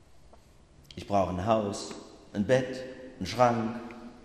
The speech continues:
Klamotten, Geschirr, viele Bücher, ein Auto mit Airbag,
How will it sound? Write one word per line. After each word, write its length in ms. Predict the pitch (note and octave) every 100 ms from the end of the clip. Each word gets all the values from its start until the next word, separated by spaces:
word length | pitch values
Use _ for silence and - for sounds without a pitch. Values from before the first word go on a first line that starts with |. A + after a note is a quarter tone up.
| - -
Klamotten, 500 | - A2+ B2 B2+ A2+
Geschirr, 460 | G#2+ - C3 A#2+ A#2 A#2 - - - - - - - - - - - - - - - - -
viele 280 | A#2 A#2 B2
Bücher, 540 | C#3+ D#3 D#3 B2+ B2 - - -
ein 100 | G#2
Auto 300 | C#3 C3+ B2+
mit 180 | G#2+ -
Airbag, 440 | B2 B2+ A#2+